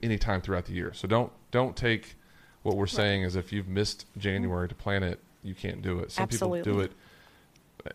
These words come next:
Speaker 1: when it's convenient for them, really. It's just
Speaker 2: Mm-hmm.
Speaker 1: about making sure you get away and you set a vision, not just for the year, but for your relationship and for your marriage.
Speaker 2: Mm-hmm.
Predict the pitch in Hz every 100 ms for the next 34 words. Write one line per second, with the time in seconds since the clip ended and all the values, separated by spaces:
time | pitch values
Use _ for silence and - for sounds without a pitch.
0 | - - 120 - - 113 135 107 98 120
1 | 98 107 98 87 90 107 90 110 107 101
2 | 104 104 107 101 - 95 90 98 107 98
3 | 90 95 95 90 - 90 90 98 95 92
4 | 104 - 113 110 - 95 92 101 98 87
5 | 87 - 90 90 87 90 - 92 - 87
6 | 90 - 90 87 87 90 87 87 - 190
7 | - 240